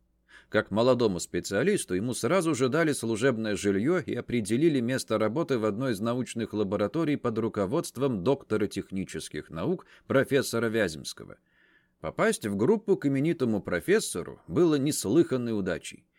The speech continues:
Наверное, проще было выиграть в лотерею миллиард рублей, чем бывшему выпускнику сибирского вуза оказаться в научном коллективе вместе с одним из столпов российской науки.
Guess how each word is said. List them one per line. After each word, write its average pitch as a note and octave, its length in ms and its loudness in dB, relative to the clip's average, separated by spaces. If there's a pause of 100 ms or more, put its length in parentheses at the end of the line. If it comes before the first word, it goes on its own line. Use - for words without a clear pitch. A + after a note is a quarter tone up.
(400)
Наверное, C#3+ 500 0
проще D3+ 420 2
было D3 280 4
выиграть D3 500 2
в F#2 60 -6
лотерею B2 500 0
миллиард A#2+ 460 0
рублей, A#2 460 2
чем G#2+ 260 -2
бывшему A2+ 440 -2
выпускнику G2 640 -4
сибирского F2+ 720 -4
вуза C#3 540 -4
оказаться C#3+ 560 -4
в G2 80 -8
научном D#3 560 -6
коллективе B2+ 720 -2
вместе D3 420 -2
с - 100 -4
одним D#3 340 -2
из - 80 -6
столпов C#3 540 -2
российской A2+ 540 -4
науки. E2+ 460 -8